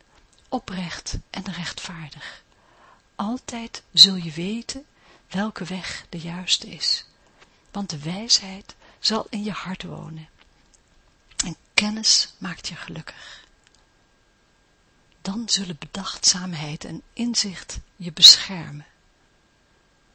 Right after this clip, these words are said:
Je behoeden voor verkeerde stappen, voor mensen die de waarheid verdraaien, voor mensen die het rechte pad verlaten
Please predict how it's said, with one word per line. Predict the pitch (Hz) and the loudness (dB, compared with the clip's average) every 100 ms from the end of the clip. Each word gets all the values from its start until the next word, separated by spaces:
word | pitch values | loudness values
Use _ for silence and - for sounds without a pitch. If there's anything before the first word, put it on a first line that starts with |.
| - _ _ _ _ - | -20 _ _ _ _ -12
Je | 180 | -10
behoeden | 151 156 208 226 247 214 | -8 -8 -6 -6 -6 -8
voor | - - 220 | -10 -8 -8
verkeerde | 214 - - - 254 247 233 | -8 -10 -8 -4 -4 -2 10
stappen, | - - 233 - 165 - _ _ _ _ _ _ _ - _ | 10 10 2 -10 -16 -16 _ _ _ _ _ _ _ -20 _
voor | - 170 | -8 -4
mensen | 156 147 170 214 - 196 196 208 _ _ - - - | -2 -2 -2 2 2 0 -8 -18 _ _ -20 -20 -8
die | 185 | -4
de | 175 | -2
waarheid | 156 175 202 196 165 165 170 - | -2 -2 -2 -4 -6 -6 -8 -12
verdraaien, | - 180 - 190 208 202 147 131 - _ _ _ _ _ _ _ _ _ _ _ _ _ - _ | -10 -10 -4 -4 -4 -6 -8 -12 -16 _ _ _ _ _ _ _ _ _ _ _ _ _ -20 _
voor | - | -10
mensen | 151 143 156 190 185 - 190 202 _ - - - | -8 -6 -4 0 2 2 -2 -12 _ -20 -20 -10
die | 175 170 | -2 0
het | 160 | 0
rechte | 156 190 - - - | -2 -2 -2 -6 -10
pad | - 214 - | -12 -10 -6
verlaten | - 175 180 185 202 - | -4 -2 -2 -4 -8 -12